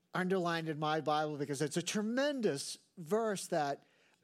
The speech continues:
that helps us to understand the power of appropriating the promises of God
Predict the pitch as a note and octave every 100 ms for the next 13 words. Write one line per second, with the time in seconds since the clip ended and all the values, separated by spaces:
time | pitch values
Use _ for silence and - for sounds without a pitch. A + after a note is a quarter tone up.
0 | _ - F3 F3 E3 - - - B3+ G#3+
1 | B3 F#3 G3 F#3 F3+ - F#3+ F#3 D#3+ -
2 | - - C#4+ C#4+ G3+ C#3 C3+ D#3+ F3 -
3 | _ _ _ F3+ F3 F3 - A3+ B3 -
4 | F#3+ D3+ D#3 D3+ D#3+ - - _ E3+ -
5 | - G#3+ A3+ A3+ G#3+ F#3 D3+ F3 E3 E3
6 | D#3+